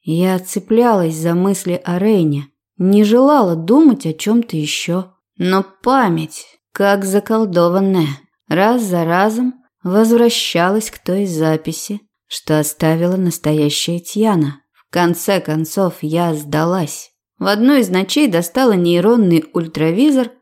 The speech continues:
отправленный Нураном на Микяш вместе с моим багажом, надвинула на глаза и приложила запястье к кнопке.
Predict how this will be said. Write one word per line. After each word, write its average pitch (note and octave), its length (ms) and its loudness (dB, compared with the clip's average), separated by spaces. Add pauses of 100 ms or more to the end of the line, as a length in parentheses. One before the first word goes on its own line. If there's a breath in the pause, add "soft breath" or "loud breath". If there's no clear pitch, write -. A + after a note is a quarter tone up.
(200)
отправленный F#3 720 0
Нураном F#3 640 2
на E3+ 60 0
Микяш F3+ 600 -2
вместе E3+ 360 -2
с - 80 -8
моим E3+ 360 0
багажом, E3 600 -2 (260)
надвинула G3 800 0
на F#3+ 220 -2
глаза F#3+ 500 2
и F3+ 140 0
приложила F3 720 0
запястье D#3+ 680 -4
к - 120 -18
кнопке. D#3+ 580 -2